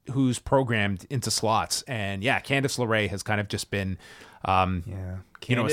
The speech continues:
Speaker 2: Candice,
Speaker 1: a sideline character.
Speaker 2: I think Mia Yim has been somebody who I think is, is already ready.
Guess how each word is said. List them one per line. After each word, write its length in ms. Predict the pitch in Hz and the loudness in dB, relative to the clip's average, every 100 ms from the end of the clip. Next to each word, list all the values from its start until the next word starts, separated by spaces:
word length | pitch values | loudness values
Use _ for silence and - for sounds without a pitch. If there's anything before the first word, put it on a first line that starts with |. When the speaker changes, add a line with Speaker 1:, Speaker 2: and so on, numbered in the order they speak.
| 151 | 2
Speaker 2:
Candice, 220 | 143 - | 0 -4
Speaker 1:
a 60 | 147 | -4
sideline 640 | - 113 110 107 110 113 | 2 2 4 2 0 -2
character. 460 | - 143 160 - - | 0 0 0 -4 -16
Speaker 2:
I 40 | - | -6
think 160 | 143 | -4
Mia 260 | 131 135 135 | 0 2 4
Yim 540 | 120 120 123 127 117 113 | 2 2 0 -4 -6 -4
has 220 | 110 98 | -2 0
been 360 | 107 101 98 | 2 2 2
somebody 300 | 90 104 98 | 0 0 2
who 180 | 104 101 | 2 2
I 60 | 92 | 2
think 160 | 101 | 0
is, 200 | 104 90 | -2 -2
is 200 | - 98 | -2 0
already 340 | 95 92 104 104 | 2 4 4 4
ready. 460 | 90 87 104 107 | 2 2 2 -2